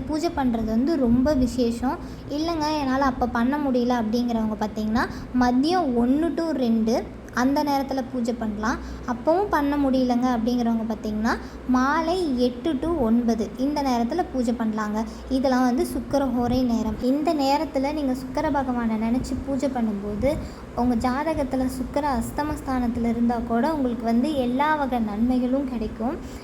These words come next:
சுக்கிர பகவானுக்கு உங்களால முடிஞ்ச நெய்வேத்தியம் வைக்கலாம். கல்கண்டு, பொட்டுக்கடலை சக்கரை, பால், சக்கரை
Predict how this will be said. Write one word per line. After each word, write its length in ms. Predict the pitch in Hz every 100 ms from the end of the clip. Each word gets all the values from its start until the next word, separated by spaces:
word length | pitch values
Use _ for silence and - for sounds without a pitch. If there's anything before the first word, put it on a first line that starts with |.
| - 269
சுக்கிர 380 | 285 240 349
பகவானுக்கு 560 | 339 285 262 254 240 240
உங்களால 480 | 330 269 254 285 302 254
முடிஞ்ச 340 | 277 311 330 262
நெய்வேத்தியம் 440 | 233 247 254 269
வைக்கலாம். 400 | 254 233 214 202 - - -
கல்கண்டு, 720 | 262 262 254 254 240 226 233 233
பொட்டுக்கடலை 500 | 254 240 269 277 254
சக்கரை, 440 | 233 226 226 226 233 240 - -
பால், 380 | 247 226 233 247 233 - -
சக்கரை 300 | 226 285